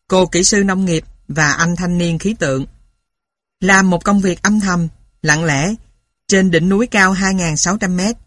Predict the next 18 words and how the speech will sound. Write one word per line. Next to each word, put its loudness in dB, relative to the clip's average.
giữa 2
mênh 4
mông 0
đất -4
trời, 2
sương 0
tuyết, 0
anh 0
thanh -2
niên 0
vẫn 0
yêu 2
đời, 0
đầy 2
trách -4
nhiệm, 0
cần 2
cù, 2